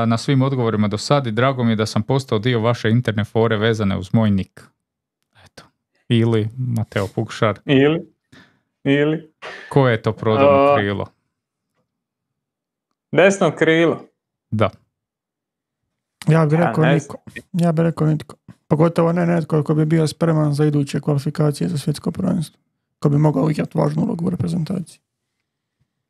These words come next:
Speaker 1: Da, ti jako
Speaker 2: Pa ja razmišljam isto, a, Bijuk je počeo igrati na desnoj strani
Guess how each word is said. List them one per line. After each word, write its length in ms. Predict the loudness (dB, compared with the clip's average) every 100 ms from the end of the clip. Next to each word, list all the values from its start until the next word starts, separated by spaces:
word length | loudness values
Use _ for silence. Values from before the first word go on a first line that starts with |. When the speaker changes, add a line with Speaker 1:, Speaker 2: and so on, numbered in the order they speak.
| _ _ _ _ _ _ _ _ _ _ _ _ _ _ _ _ _ _ -2
Speaker 1:
Da, 160 | -2 -4 _
ti 120 | -4
jako 340 | -2 -4 -6 -2
Speaker 2:
Pa 100 | 0
ja 260 | 4 2
razmišljam 800 | 4 2 0 -4 -6 -6 -6 -6
isto, 300 | -6 -10 -2
a, 380 | 2 4 4 0
Bijuk 420 | -2 2 2 2 -4
je 120 | -4
počeo 320 | -4 -4 -4
igrati 220 | -2 -2
na 100 | -2
desnoj 400 | 0 -2 -2 -8
strani 560 | -8 -2 0 0 0 -4